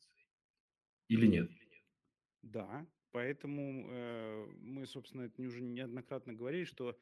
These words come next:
Speaker 2: угрозы финансовой стабильности Фосагро, либо финансовым показателям Фосагро мы не видим, потому что в России достаточно, в России бо-, большой рынок сам по себе.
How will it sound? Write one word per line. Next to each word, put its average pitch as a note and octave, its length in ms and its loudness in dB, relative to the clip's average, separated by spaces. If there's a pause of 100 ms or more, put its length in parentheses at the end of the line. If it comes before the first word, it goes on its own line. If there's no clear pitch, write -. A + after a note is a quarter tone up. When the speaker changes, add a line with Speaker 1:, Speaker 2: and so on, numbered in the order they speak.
(280)
Speaker 2:
угрозы C3+ 720 2
финансовой B2 960 -4 (360)
стабильности C#3 720 -2
Фосагро, D#3+ 580 -2
либо A#2 480 0
финансовым B2 480 -6
показателям A#2+ 460 -6
Фосагро A2 400 -6
мы C3 160 -2
не E3 120 2
видим, F#2+ 380 -4
потому A2+ 300 -8
что - 180 -10 (340)
в G#2+ 100 -8
России B2+ 320 -6
достаточно, A#2+ 640 -6
в A#2+ 120 -10
России C3 280 -2
бо-, A#2 220 -2
большой C3+ 420 -2
рынок F#3 260 0
сам A2+ 200 -8
по - 100 -18
себе. G#2+ 320 -14